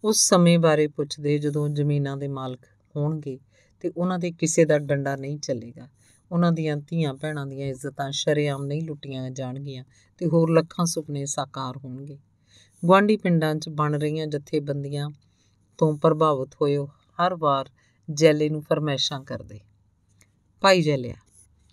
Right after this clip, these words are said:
ਆਪਣੇ ਪਿੰਡ 'ਚ ਕਰ ਲੈ ਕੁਛ। ਦੇਖ ਲੈ ਨਾ, ਪਾਸਾ ਹੀ ਪਲਟਤਾ। ਅੱਗੇ ਆਈ ਵਾਰੀ ਵਿਸਵੇ ਦਾ ਠੇਕਾ ਵਧਾ ਦਿੰਦਾ ਸੀ,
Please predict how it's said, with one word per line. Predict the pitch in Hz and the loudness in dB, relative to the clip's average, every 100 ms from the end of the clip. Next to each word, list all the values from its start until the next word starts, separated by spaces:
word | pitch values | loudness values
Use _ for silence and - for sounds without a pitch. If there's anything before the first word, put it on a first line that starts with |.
| - | 0
ਆਪਣੇ | 175 175 175 | 2 4 4
ਪਿੰਡ | 165 165 156 | 6 4 4
'ਚ | 151 156 - | 2 -4 0
ਕਰ | 156 135 | 0 0
ਲੈ | 113 | -4
ਕੁਛ। | - 73 - - _ _ _ _ 165 | -8 -16 -18 -20 _ _ _ _ 4
ਦੇਖ | 175 170 | 4 4
ਲੈ | 151 139 | 2 0
ਨਾ, | 147 | 0
ਪਾਸਾ | 165 160 151 160 | 0 2 2 2
ਹੀ | 147 | 0
ਪਲਟਤਾ। | 147 127 110 - - _ _ _ _ - | 0 -2 -6 -18 -20 _ _ _ _ -2
ਅੱਗੇ | 165 170 | 2 6
ਆਈ | 170 156 | 6 6
ਵਾਰੀ | 156 160 160 | 4 4 2
ਵਿਸਵੇ | 156 147 165 151 | -2 -2 0 2
ਦਾ | 147 | 4
ਠੇਕਾ | 147 160 151 160 | 2 -2 0 0
ਵਧਾ | 165 175 | 2 2
ਦਿੰਦਾ | 156 151 170 | 0 -2 -8
ਸੀ, | 170 - | -10 -14